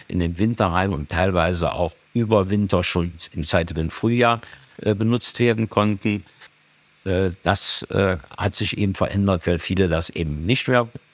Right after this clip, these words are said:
machen. Man bekommt ja alles im, im Laden. Äh, das wandelt sich ja nun auch was. So, und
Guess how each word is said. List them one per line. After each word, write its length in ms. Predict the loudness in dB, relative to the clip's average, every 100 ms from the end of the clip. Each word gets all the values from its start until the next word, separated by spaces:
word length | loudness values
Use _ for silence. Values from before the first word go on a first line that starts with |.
| _
machen. 420 | 0 0 2 -2 -4 -20 -20 _ -4
Man 220 | -2 0
bekommt 320 | 0 -2 0
ja 80 | 0
alles 260 | 0 -2
im, 220 | -4 -4 -6 _
im 100 | -2
Laden. 480 | 2 4 2 -2 -4 -8 _ _ _ _ _
Äh, 260 | 0 0 0 -2
das 260 | -2 0
wandelt 340 | 0 2 0 -2
sich 180 | -2
ja 60 | -2
nun 180 | -2 0
auch 200 | 0 2
was. 240 | 2 2 -4 -16 _ -2
So, 200 | 0 0
und 440 | 0 -2 -2 -4